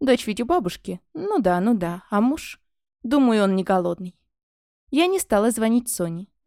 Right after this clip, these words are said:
Боялась, что начнёт врать мне, подговорённая своим отцом или биологической матерью.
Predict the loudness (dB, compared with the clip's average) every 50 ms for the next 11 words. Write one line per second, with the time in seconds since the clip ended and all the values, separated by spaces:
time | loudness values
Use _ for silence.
0 | _ _ _ 2 2 4 4 4 4 4 4 2 0 0 -2 0 0 0 0 0
1 | 0 0 0 0 -2 0 -2 -2 -4 -6 -8 -8 -8 -12 _ _ _ _ _ _
2 | _ _ _ -4 -2 0 4 6 6 6 6 6 6 4 4 2 2 2 2 2
3 | 4 4 2 2 2 2 2 2 2 0 0 0 2 4 4 4 4 4 0 -2
4 | -8 -10 -8 -6 -6 -4 -4 -4 -6 -8 -8 -8 -8 -8 -10 -14